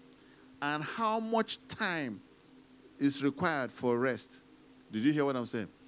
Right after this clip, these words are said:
And the time of rest, the rest is not and should not be a rest where you drop your guard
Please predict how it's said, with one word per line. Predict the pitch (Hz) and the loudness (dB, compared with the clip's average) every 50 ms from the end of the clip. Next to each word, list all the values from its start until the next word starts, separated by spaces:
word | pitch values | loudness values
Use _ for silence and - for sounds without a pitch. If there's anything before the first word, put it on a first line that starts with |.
| - - - - - 151 | -20 -20 -20 -8 -2 0
And | 160 165 170 170 170 156 | 2 2 2 0 -2 -2
the | 147 170 170 | -2 -2 -2
time | - - - - 262 269 262 277 285 269 - - - | -2 -4 -4 -2 0 0 0 -2 -4 -8 -8 -6 -4
of | 160 147 135 131 | -4 -4 -4 -4
rest, | 143 180 202 151 - - - - - - - - - - - - - - | -4 -4 -2 -4 -4 -8 -12 -18 -20 -20 -20 -20 -20 -20 -20 -20 -10 -2
the | - 147 165 170 | 2 2 4 4
rest | 185 233 262 190 - - - - - - - - - - - - - - | 4 4 2 2 0 -2 -8 -14 -20 -20 -20 -20 -20 -20 -20 -20 -6 0
is | 170 165 156 143 - - - - | 2 2 2 2 0 -6 -10 -8
not | 156 160 196 202 147 - - - - - - | -4 0 2 0 0 0 -4 -14 -16 -10 -6
and | 139 147 160 151 | -4 -4 -2 -4
should | - - 165 160 165 | -2 0 0 0 0
not | 170 185 214 220 185 165 | 0 -2 -2 -2 -4 -6
be | 143 180 185 185 185 - - - - - | -6 -6 -6 -6 -6 -10 -14 -18 -8 -2
a | 151 151 | 0 2
rest | 147 151 156 190 180 165 - - - - - | 2 2 4 2 2 2 0 -4 -14 -18 -8
where | - 143 165 175 | -2 2 2 2
you | 170 151 139 135 123 | 2 2 0 -2 -2
drop | 107 92 107 151 170 - - - - - - - - - - - - - | -4 -4 -2 -2 -2 -2 -4 -8 -10 -10 -14 -20 -20 -20 -20 -20 -14 -4
your | 120 127 123 113 | -2 0 0 0
guard | 101 120 104 101 110 131 | -2 -4 -4 -4 -6 -8